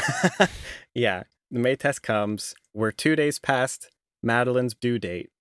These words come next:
I think a week or two, or even two weeks before, like, the actual birth of a child, my wife was going through contractions. And so she was literally having contractions,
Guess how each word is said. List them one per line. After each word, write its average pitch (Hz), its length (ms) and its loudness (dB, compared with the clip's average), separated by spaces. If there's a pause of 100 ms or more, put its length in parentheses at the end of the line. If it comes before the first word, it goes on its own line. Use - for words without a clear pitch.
(140)
I 127 100 0
think 214 280 -2
a 151 100 4
week 123 380 0
or 156 120 2
two, - 420 -2
or 117 120 0
even 147 280 0
two - 260 -4
weeks 110 220 -4
before, 107 640 -4 (200)
like, 104 360 -2 (320)
the 113 100 0
actual 107 440 -2
birth 104 300 -2
of 98 100 -6
a 98 40 -4
child, 98 600 -2 (280)
my 123 180 4
wife 123 280 0
was 110 140 -4
going 113 280 0
through 110 240 -6
contractions. 104 840 -2
And 120 120 -4
so 123 120 0
she 170 200 0
was 135 160 0
literally 135 460 0
having 117 300 0
contractions, 104 920 -4